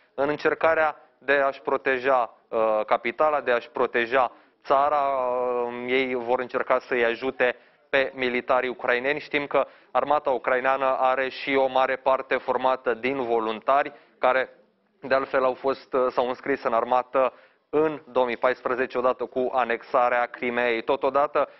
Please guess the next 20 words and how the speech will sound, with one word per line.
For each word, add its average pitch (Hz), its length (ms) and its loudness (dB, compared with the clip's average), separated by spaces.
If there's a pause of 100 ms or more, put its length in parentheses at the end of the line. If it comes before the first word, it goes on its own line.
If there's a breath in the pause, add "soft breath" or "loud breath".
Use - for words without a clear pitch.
(100 loud breath)
știm 151 280 -4
că 143 220 0 (220 loud breath)
televiziunea 131 680 0
de 123 160 0
stat - 580 -2
a 104 80 0
Ucrainei 127 680 -2
a 131 140 2
difuzat 123 480 -4
zilele 123 340 -2
trecute 127 480 -2 (220 soft breath)
și - 180 -4
videoclipuri 135 800 -2 (220 loud breath)
în 123 140 -6
care 127 480 0
erau 131 400 2
învățați 123 440 -2
oamenii 127 340 -2
cum 131 200 -8
să, 123 300 -2